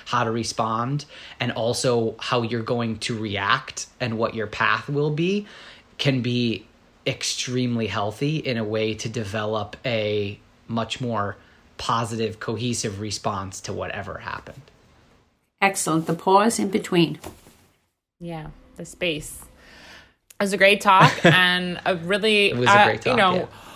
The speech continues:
Speaker 3: we, we try, we talked to all different people about grief in different ways, and it was interesting. We had a guest on last week who was speaking about a project she opened called the Portland Grief House, and talking about how she has all kinds of folks come in to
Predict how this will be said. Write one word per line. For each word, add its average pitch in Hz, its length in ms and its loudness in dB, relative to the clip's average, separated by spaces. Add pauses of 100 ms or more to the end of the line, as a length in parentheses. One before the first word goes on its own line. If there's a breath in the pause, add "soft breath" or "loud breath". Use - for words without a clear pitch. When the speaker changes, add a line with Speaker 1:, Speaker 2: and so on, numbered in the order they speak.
(240 loud breath)
Speaker 3:
we, 269 360 0
we 247 340 -6
try, 233 240 2
we 254 140 0
talked 254 260 -2
to 254 60 0
all 240 100 4
different 220 260 -4
people 220 200 0
about 208 260 4
grief 190 240 -2
in 185 80 -4
different 185 240 -6
ways, 190 320 4
and 170 160 -4
it - 160 -8
was 202 180 -4
interesting. 214 360 -6
We 185 120 -2
had 190 320 4
a 185 100 -4
guest 180 340 2
on 170 360 2
last 190 420 4
week 160 380 -2
who 165 560 -4
was 160 240 0
speaking 165 380 -6
about 151 260 2
a - 40 -8
project 170 360 0
she 147 400 -6
opened 147 300 -4
called - 220 -2
the - 60 -10
Portland - 360 -6
Grief 254 220 -4
House, 143 280 2
and 151 100 -10
talking 151 300 -4
about 147 240 -2
how 151 200 -2
she 175 240 -4
has 151 480 -2 (400 loud breath)
all 190 160 6
kinds 185 220 0
of 170 80 -8
folks 160 240 0
come 160 200 -6
in 147 220 -6
to 147 300 -4